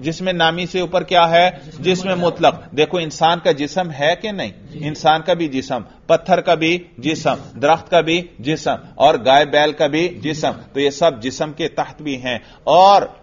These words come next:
फिर जिस्म किसके तहत है? जौहर के तहत है भाई,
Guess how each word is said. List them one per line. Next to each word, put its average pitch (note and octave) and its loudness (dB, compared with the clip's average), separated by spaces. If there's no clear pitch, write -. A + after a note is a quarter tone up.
फिर F3+ -2
जिस्म D3 -2
किसके F3+ -6
तहत F3+ -4
है? D3 -2
जौहर D3+ 2
के E3 -4
तहत - -4
है G#2 -8
भाई, - -18